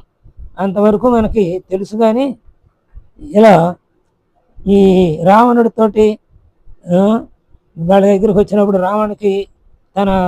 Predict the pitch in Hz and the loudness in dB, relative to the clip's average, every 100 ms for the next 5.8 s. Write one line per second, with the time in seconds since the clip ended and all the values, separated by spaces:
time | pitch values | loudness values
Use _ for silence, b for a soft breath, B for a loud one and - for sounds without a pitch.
0 | 180 - 147 190 214 208 208 208 190 196 | -4 -6 -2 0 0 2 2 2 0 -2
1 | - 190 196 190 196 180 190 180 202 208 | -4 -6 -6 -6 -8 -6 -6 -6 -10 -10
2 | _ 226 247 214 226 226 202 180 208 233 | _ -4 -2 0 -2 -4 -4 -8 -6 -6
3 | - - _ _ 175 175 180 175 175 180 | -8 -20 _ _ -8 -6 -6 -6 -6 -6
4 | 220 359 - 165 160 135 - _ _ _ | -8 -10 -6 -4 -4 -6 -14 _ _ _
5 | _ - - - - 147 123 | _ -20 -20 -20 -14 -12 -10